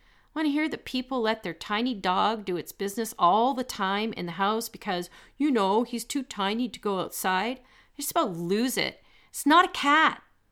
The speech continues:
It's a dog. In this case, size does matter. Also, embrace the crossbreed.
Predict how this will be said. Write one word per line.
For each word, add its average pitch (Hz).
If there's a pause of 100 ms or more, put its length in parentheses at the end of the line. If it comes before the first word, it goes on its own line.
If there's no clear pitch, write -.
(100)
It's -
a 240
dog. 247 (540)
In 214
this 320
case, 233 (100)
size 240
does 240
matter. 180 (640)
Also, 226 (400)
embrace 359
the 359
crossbreed. 349